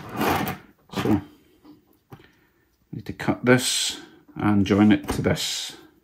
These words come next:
Okay, I've decided I want this wire longer because, remember, you've got to cut it and then strip it and then twist it together or, you know, join it. So I actually don't have enough red wire there, but hey,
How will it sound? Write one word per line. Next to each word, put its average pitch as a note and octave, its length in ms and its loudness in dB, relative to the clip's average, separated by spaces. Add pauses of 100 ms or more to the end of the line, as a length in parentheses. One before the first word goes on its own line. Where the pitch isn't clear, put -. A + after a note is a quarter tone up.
(1200)
Okay, - 180 6
I've A#2 100 4
decided C#3 560 8 (300)
I A2 80 2
want A#2 180 8
this G#2+ 180 2
wire A2 200 8
longer G#2+ 380 6 (120)
because, G2+ 500 4
remember, G#2+ 440 8
you've G#2+ 100 0
got C3 140 8
to D2 80 4
cut - 280 -2
it - 220 2 (300)
and G#2 180 4
then G2+ 160 6
strip - 320 2
it - 140 2
and G#2 100 4
then G2 120 4
twist - 280 -2
it - 80 -2
together G2 400 2
or, F#2 140 2 (100)
you G#2+ 100 0
know, G2 120 2
join G#2+ 260 4
it. B2 160 2
So F#2+ 360 -2 (680)
I - 100 -2
actually B2+ 280 0
don't G2+ 220 4
have B2+ 140 0
enough A#2+ 400 0
red A2+ 180 6
wire A2 280 6
there, G#2+ 280 4 (340)
but F#2 100 -4
hey, G#2+ 300 2